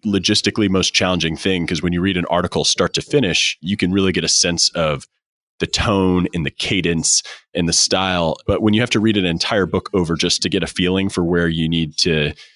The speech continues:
be directing the story, 'cause you're trying to make it a story. You don't want it just to be a book report on financial planning.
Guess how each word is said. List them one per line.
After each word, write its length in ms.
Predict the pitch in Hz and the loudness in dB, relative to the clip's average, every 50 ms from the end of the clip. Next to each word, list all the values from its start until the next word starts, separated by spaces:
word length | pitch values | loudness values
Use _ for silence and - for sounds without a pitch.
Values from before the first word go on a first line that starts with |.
| _ _ _ _ | _ _ _ _
be 120 | - 95 90 | -4 -2 0
directing 680 | 80 92 85 85 85 - - - 101 104 110 110 107 117 - | 0 2 2 0 0 0 0 2 2 2 2 0 0 -2 -2
the 80 | - | -2
story, 440 | - - - 92 90 98 107 139 151 | 0 0 2 2 2 2 2 2 0
'cause 200 | 143 - 131 120 | 0 0 0 2
you're 120 | 131 139 | 2 2
trying 240 | 131 - 214 214 196 | 2 2 2 4 4
to 60 | 147 | 4
make 160 | 123 110 104 - | 4 2 2 0
it 80 | 95 | -2
a 40 | - | -2
story. 380 | - - - 107 90 80 78 76 | -2 0 2 2 2 2 0 0
You 40 | |
don't 160 | 80 104 101 90 | 0 0 0 0
want 140 | 95 90 | 0 -2
it 60 | 82 - | 0 -2
just 160 | - - - | -2 -2 -2
to 60 | 82 | -2
be 100 | 76 80 | -2 -4
a 40 | 73 | -2
book 260 | - - 87 - - | -2 -4 -4 -4 -4
report 320 | - - - - 78 73 - | -4 -2 0 0 0 -2 -2
on 220 | - 76 76 73 73 | -4 -4 -4 -4 -4
financial 400 | - 87 80 78 78 - - - | -2 -2 -2 -2 -2 -4 -6 -4
planning. 500 | - 92 87 82 78 73 73 73 73 | -4 -2 -2 -2 -2 -4 -4 -6 -8